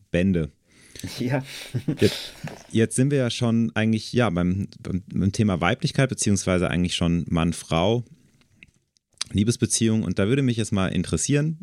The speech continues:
Speaker 1: ist vielleicht eine persönliche Frage, aber seid ihr denn selber in einer bewussten Liebesbeziehung? Und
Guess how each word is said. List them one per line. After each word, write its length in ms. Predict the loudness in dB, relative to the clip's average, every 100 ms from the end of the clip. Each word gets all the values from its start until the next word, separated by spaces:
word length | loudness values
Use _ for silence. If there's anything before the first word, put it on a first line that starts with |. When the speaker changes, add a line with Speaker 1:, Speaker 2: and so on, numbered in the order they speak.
| -8
Speaker 1:
ist 140 | -2
vielleicht 160 | -2 0
eine 80 | 0
persönliche 420 | 0 2 0 -2
Frage, 460 | -2 0 2 0
aber 260 | 0 0 0 -6 -20 -20 _ -4
seid 320 | 0 0 0
ihr 100 | 0
denn 380 | 2 2 0 -4
selber 500 | -2 0 2 0 0
in 140 | 0 0
einer 360 | 0 2 0 -4
bewussten 500 | -10 -2 0 0 0
Liebesbeziehung? 880 | 0 2 0 -4 -4 0 2 2 0
Und 300 | 0 -4